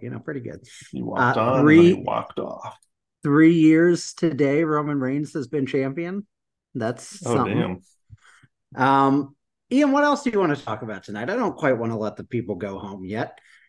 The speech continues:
Speaker 1: Is there a tier list we wanna do? Are there things that we wanna talk about? Is there anything that you wanna discuss?
Speaker 2: Tell me about A E W.
Speaker 1: Tell you
Speaker 2: And the
Speaker 1: about A E W,
Speaker 2: controversy.
Speaker 1: the dr-, the drama. Oh, wow,
Speaker 2: Oh,
Speaker 1: this is
Speaker 2: God.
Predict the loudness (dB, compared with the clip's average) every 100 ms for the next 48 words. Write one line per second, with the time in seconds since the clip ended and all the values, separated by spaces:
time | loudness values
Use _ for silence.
0 | _ -6 -2 2 0 0 0 0 2 -2
1 | -2 -4 -2 -2 -2 -2 0 -2 -4 -6
2 | -6 -4 -6 -8 -10 -8 -6 -4 -4 -6
3 | _ _ -6 -4 -4 -4 -2 -2 -4 -10
4 | -20 -14 -10 -6 -4 -2 -4 -4 -6 -6
5 | -8 -6 -6 -8 -12 -18 -20 -20 -20 _
6 | -20 -20 _ _ _ _ _ _ _ _
7 | _ _ _ -2 0 4 2 2 0 2
8 | 6 6 6 4 2 0 -12 _ _ _
9 | _ _ _ _ _ _ _ -4 0 2
10 | 4 4 4 6 6 6 4 4 6 4
11 | 4 0 -2 -2 -2 -12 -12 -4 -2 -2
12 | -2 0 0 -2 -2 -4 -4 -6 0 2
13 | 4 2 0 2 0 -2 -6